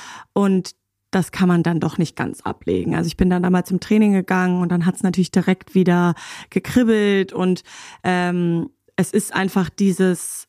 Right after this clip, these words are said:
einmal in der Woche ein regelmäßiges Training, was ich eben nicht alleine für mich entscheide. Oder ich bin halt Teamsportlerin, ich habe immer im Teamsport gemacht und jetzt mache ich halt immer alleine Sport irgendwie. Ähm, das gibt mir schon sehr viel, diesen einen festen Termin in der Woche zu haben und das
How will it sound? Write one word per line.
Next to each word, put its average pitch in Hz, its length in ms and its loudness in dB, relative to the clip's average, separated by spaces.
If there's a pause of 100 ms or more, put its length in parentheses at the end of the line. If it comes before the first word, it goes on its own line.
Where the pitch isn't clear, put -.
(440)
einmal 202 420 2
in 202 120 -2
der 185 160 0
Woche 190 320 -2
ein 185 140 -2
regelmäßiges 190 1120 2
Training, 190 380 0
was 175 160 -6
ich 175 140 -4
eben 175 300 4
nicht 214 340 2
alleine 175 440 2
für - 220 -4
mich 190 360 2
entscheide. 190 680 0
Oder 175 260 0 (460)
ich - 100 -20
bin 190 140 2
halt 185 140 2
Teamsportlerin, 214 800 0
ich 190 160 -4
habe 180 100 -2
immer 202 120 4
im 202 100 2
Teamsport 220 540 0
gemacht 208 320 -2
und 220 160 -6 (120)
jetzt - 220 -4
mache 190 120 0
ich - 40 -2
halt 208 100 2
immer 196 140 0
alleine 214 380 4
Sport 277 400 -2
irgendwie. 254 480 2 (480)
Ähm, 202 320 0 (160)
das - 180 -2
gibt 202 220 0
mir 185 140 4
schon 185 220 0
sehr 175 220 2
viel, 180 320 2
diesen 170 260 0
einen 175 360 0
festen - 420 -4
Termin 175 320 2
in 175 140 2
der 170 100 0
Woche 175 220 -2
zu 180 180 -4
haben 190 320 2
und 170 100 -2
das - 140 -6